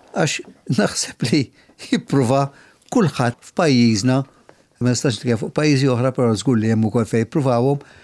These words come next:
fejn kull istituzzjoni ġeneralment biex ittella l-flus taqa' f'xi forma tagħha.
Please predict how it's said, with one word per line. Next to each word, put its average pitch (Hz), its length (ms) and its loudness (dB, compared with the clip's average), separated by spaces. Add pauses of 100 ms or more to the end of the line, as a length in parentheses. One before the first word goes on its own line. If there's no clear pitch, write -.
(120)
fejn 143 300 0
kull 156 260 0
istituzzjoni 139 840 2 (380)
ġeneralment 127 680 2
biex 131 180 -4
ittella 135 400 0
l-flus 120 400 -2
taqa' 131 300 -2
f'xi - 340 -4
forma 123 440 -2
tagħha. - 340 -10